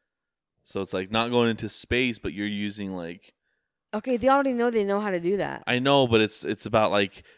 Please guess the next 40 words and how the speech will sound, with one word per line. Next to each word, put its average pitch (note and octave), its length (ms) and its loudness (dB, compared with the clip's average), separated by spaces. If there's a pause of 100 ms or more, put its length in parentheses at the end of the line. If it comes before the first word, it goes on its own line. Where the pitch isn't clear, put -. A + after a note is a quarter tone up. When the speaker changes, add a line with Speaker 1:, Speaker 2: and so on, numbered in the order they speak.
(420)
Speaker 1:
proving A2 380 0
to G#2 140 -12
sell G#2 320 2
contracts G2 720 -6
to - 80 -14
the F2+ 40 -12
government. E2 440 -4
That's F2+ 200 -8
what F2 80 -2
it's - 160 -6
for. - 120 -14
Speaker 2:
They G#3 140 0
already G#3 580 -2
know F#3+ 240 -2
how F#3 140 -2
to E3+ 140 -2
do F#3+ 200 -8
that. D#3+ 320 -10 (1200)
Speaker 1:
But A2+ 200 -6
nasa, G#2+ 440 -4
like, F#2+ 240 -4
doesn't G2 300 -4
wanna F2+ 220 -8
do F#2+ 260 -8
it F2+ 120 -4
anymore. C2+ 420 -18 (220)
Speaker 2:
Right, G3 320 -6
'cause F#3 140 -6
they're E3+ 100 -2
smart. E3+ 840 -8
Speaker 1:
No, G#2+ 160 -6
'cause F#2 200 -10
they're F2 280 -6 (800)
broke F#2+ 400 -2
and F#2 100 -8
they F2+ 80 -8
have F#2 140 -6
no F#2+ 160 -8
<laughs> F#2 160 -6
money, G#2 400 -10